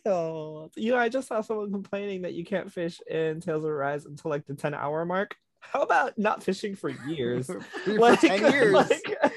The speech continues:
Speaker 1: <laughs>
Speaker 2: What is ten years to ten hours?
Speaker 1: <laughs>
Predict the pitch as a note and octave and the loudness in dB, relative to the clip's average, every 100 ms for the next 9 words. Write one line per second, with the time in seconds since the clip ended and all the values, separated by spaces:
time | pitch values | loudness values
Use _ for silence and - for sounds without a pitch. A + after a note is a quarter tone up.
0 | - - - - G#3 C#4+ D#4+ - D#4+ C4+ | -8 -14 -14 2 6 6 4 0 2 4
1 | C#4+ B3 A3+ A3 A#3 A3 A3 G#3+ G#3+ - | 4 4 0 2 4 6 6 6 2 0
2 | A3 G#3 - A#3 | -2 -2 -4 -8